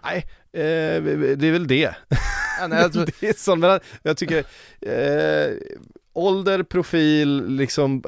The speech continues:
Speaker 1: position och egenskaper på något sätt, eh, passar in. Men, men håll, har han högsta nivån som krävs? Det är väl
Speaker 2: Ja, men alltså det rim-, det rimliga sättet att ta sig an fönstret hade ju varit, istället för att gå på de här äldre namnen. Nu tycker jag Gündogan är en bra,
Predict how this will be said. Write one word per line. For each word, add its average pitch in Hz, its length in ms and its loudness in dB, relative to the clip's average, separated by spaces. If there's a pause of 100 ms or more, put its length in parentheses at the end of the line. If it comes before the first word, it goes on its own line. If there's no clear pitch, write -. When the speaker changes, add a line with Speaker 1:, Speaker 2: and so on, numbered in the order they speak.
(160)
Speaker 1:
position 135 540 0
och 135 60 4
egenskaper 135 720 2
på 156 120 0
något 143 140 -2
sätt, 110 440 -2
eh, 104 260 2
passar 113 320 -2
in. 101 180 0
Men, 123 220 0
men 131 120 0
håll, 151 300 0
har 131 160 2
han 160 120 2
högsta 151 320 -2
nivån 139 320 -2
som 160 160 -8
krävs? - 480 -6
Det - 80 -6
är 135 40 -2
väl 131 240 -4 (320)
Speaker 2:
Ja, - 80 -6
men 165 120 -2
alltså 170 180 0
det 185 120 6
rim-, 175 280 0
det 196 120 10
rimliga 220 560 4
sättet 143 320 2
att 107 60 -6
ta 131 100 2
sig 123 140 2
an 104 160 2
fönstret 92 420 -4
hade 110 160 0
ju 110 60 2
varit, 107 200 0
istället 151 540 2
för 170 120 2
att 156 120 2
gå 101 240 0
på 95 120 -8
de 95 140 -4
här 87 120 -4
äldre 90 320 -6
namnen. 90 160 -2
Nu 156 60 0
tycker 170 160 4
jag 123 100 -2
Gündogan 127 560 4
är 98 180 0
en 90 140 -4
bra, 87 320 0